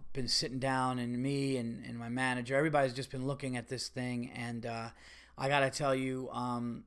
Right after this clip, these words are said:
you know, I don't wanna jump the gun and knock on wood, but I think, uh, I think you guys are gonna really like the final product. I am the biggest critic of myself, and it's so hard to watch myself, like I said last time, but we're watching this thing, and,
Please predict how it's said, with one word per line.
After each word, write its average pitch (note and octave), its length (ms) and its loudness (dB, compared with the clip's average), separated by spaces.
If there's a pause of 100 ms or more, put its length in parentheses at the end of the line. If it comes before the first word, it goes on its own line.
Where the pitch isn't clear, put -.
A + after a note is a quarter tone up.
you C#3 140 -4
know, A#2+ 220 -2
I C3+ 120 2
don't C#3 120 4
wanna C3+ 180 4
jump C3+ 240 -2
the C3+ 60 -4
gun B2+ 280 2
and B2 120 0
knock C3 240 2
on B2+ 200 2
wood, B2 240 0
but A#2+ 120 2
I A#2 100 2
think, C3+ 480 -2
uh, B2 420 2
I B2 140 -2
think B2+ 300 -4
you C3 100 -2
guys B2+ 240 2
are B2 60 -2
gonna B2 180 0
really B2 240 2
like A#2+ 280 -2
the A#2 60 -6
final A#2 340 -2
product. A#2 540 0
I A#2+ 200 -4
am A#2 200 -6 (1200)
the C#3 100 -2
biggest D3 300 6
critic C#3+ 280 0
of C3+ 120 2
myself, B2+ 580 0 (840)
and C3 140 0
it's B2 140 0
so C#3 160 4
hard C3 220 4
to C3 60 0
watch B2 300 2
myself, B2 460 -2
like A#2+ 180 0
I A#2+ 60 -2
said B2 260 -2
last A#2+ 320 -2
time, A#2+ 280 -2
but A2+ 260 -6
we're C3 220 -2
watching B2+ 440 2
this B2+ 200 -2
thing, B2 380 -2
and, A2 160 -4